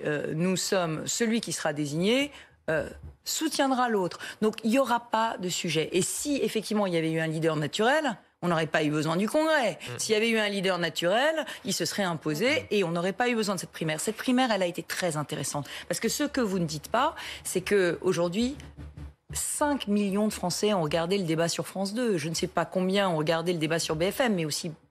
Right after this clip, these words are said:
Speaker 2: Beaucoup.
Speaker 1: beaucoup. Donc on a, on a eu, on a intéressé les Français. Et aujourd'hui, la droite, elle est debout. La droite, elle est debout et elle va se rassembler. D'ici samedi, elle sera rassemblée. Et elle a un projet.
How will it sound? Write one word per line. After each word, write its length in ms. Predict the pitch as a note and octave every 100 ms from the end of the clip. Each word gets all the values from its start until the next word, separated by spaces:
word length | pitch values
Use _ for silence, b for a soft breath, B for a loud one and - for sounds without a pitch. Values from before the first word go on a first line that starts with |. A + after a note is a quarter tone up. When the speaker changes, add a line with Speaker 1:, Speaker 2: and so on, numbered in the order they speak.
| _
Speaker 2:
Beaucoup. 280 | B2+ B2+ A2 -
Speaker 1:
beaucoup. 360 | A3 A#3 D4+ - B B -
Donc 180 | G3+ G3+
on 220 | A3+ A#3+
a, 180 | A#3+ A3+ G3+
on 160 | A3
a 120 | G#3+
eu, 280 | G#3 G3 E3 -
on 160 | F3+ G3
a 140 | F#3 - -
intéressé 600 | C4+ - F#3+ E3 - D#3+
les 100 | D3+
Français. 420 | - - D#3 D#3 B B
Et 120 | F#3+
aujourd'hui, 240 | G#3 F#3+ G3
la 100 | D#3+
droite, 220 | D#3+ D#3+
elle 100 | D#3
est 160 | D3+ - - B2
debout. 380 | F#3 D3 D#3+ C#3 B B
La 80 | D#3+
droite, 240 | E3+ F3+
elle 100 | E3
est 60 | D3+
debout 480 | C#3+ A3 F3+ G3 G3+ -
et 80 |
elle 140 | E3 D3+
va 120 | E3
se 160 | E3 D#3
rassembler. 720 | C3+ F3+ F#3 F#3+ F3 F3 A3
D'ici 520 | F#3 F3 F#3 - F3+
samedi, 540 | D#3 - B3+ B3+ A3+ A3
elle 100 | F#3
sera 180 | -
rassemblée. 480 | E3+ E3+ E3+ E3 A3 B B -
Et 80 |
elle 140 | A3 A#3
a 80 | C#4+
un 220 | C4 G3
projet. 600 | - - A#3+ A#3 C4 B3